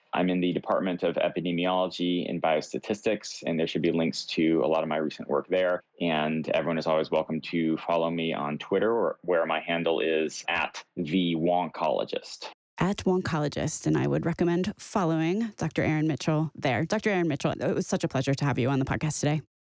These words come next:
Speaker 2: Links to everything discussed on the program today can be found at relentless health value dot com.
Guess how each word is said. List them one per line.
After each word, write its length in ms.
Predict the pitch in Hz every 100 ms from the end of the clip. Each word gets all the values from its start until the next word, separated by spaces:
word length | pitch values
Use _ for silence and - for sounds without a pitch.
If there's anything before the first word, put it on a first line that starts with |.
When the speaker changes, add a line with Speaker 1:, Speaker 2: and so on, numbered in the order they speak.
| _ _ _
Speaker 2:
Links 460 | 220 196 240 -
to 520 | - - 170 160 156 160
everything 540 | - 226 185 143 175 208
discussed 500 | 175 - 180 - -
on 220 | 156 151
the 140 | 151
program 400 | 143 151 147 131
today 280 | 135 - 175
can 220 | 226 185
be 100 | 190
found 420 | 170 151 170 233 -
at 260 | 151 170 -
relentless 600 | 160 156 165 - 202 -
health 320 | - 165 160 - -
value 640 | 143 147 147 151 151 156 -
dot 220 | - 143 -
com. 280 | 160 -